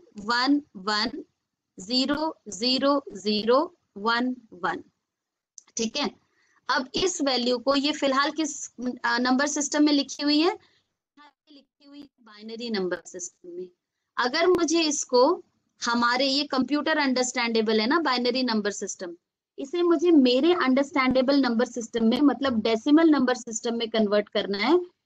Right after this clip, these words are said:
Decimal number system में क्या digits होती है? ज़ीरो से लेकर नाइन तक की digits होती है ना, ज़ीरो, वन, टू, थ्री, फ़ोर, फ़ाइव, सिक्स, सेवन, एट, नाइन, टेन, इलेवन, ट्वेल्व, ऐसे करके।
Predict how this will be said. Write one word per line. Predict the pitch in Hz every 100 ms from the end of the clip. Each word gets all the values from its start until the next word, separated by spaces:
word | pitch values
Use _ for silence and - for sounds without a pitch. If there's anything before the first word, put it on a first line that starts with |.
| _ 208
Decimal | 240 226 285 311
number | 302 285 294
system | 294 302 - 302
में | 311
क्या | 294 277
digits | 277 269 302 -
होती | 294 320
है? | 320
ज़ीरो | 240 262 277
से | 285 294
लेकर | 269 269 302
नाइन | 277 240 254 254
तक | 302
की | 262
digits | 220 208 208 -
होती | 190 208
है | 285
ना, |
ज़ीरो, | 320 254 247 247
वन, | 233 226
टू, | 247
थ्री, | 233 233
फ़ोर, | 220 233
फ़ाइव, | 226 220
सिक्स, | 220 226
सेवन, | 233 214 226
एट, | 220
नाइन, | 220 220
टेन, | 220 226
इलेवन, | 220 214 214 226
ट्वेल्व, | 220 220 208
ऐसे | -
करके। | 196 180 -